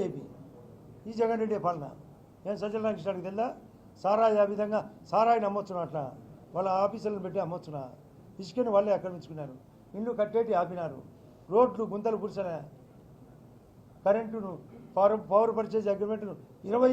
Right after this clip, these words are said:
ఏళ్ళ అని ఎగతాళిగా మాట్లాడి ముప్పై ఏళ్ళు చేసినాడు. అమరావతిని ఆపినాడు,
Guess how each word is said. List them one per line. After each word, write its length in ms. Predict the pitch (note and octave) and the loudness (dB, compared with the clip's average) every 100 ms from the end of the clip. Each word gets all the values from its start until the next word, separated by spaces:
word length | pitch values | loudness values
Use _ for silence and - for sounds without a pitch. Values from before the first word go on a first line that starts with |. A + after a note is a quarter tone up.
| B3+ | 6
ఏళ్ళ 180 | A3+ A3 G3+ | 4 2 2
అని 140 | G3 F3+ - - - | -2 -10 -16 -20 -4
ఎగతాళిగా 400 | F#3+ A3 A3 G#3 G3 | -2 4 4 4 0
మాట్లాడి 260 | G3 G#3+ G#3+ G3 | 0 0 -4 -6
ముప్పై 200 | G3 G3+ | -2 -2
ఏళ్ళు 120 | G#3 G3 | 0 -4
చేసినాడు. 340 | F3 E3 D#3+ C3 - - - - F3 | -8 -8 -10 -10 -16 -20 -20 -8 -2
అమరావతిని 420 | G#3 A3 G#3+ F#3+ | 4 4 4 0
ఆపినాడు, 320 | F#3+ F#3+ F3 | -2 -4 -6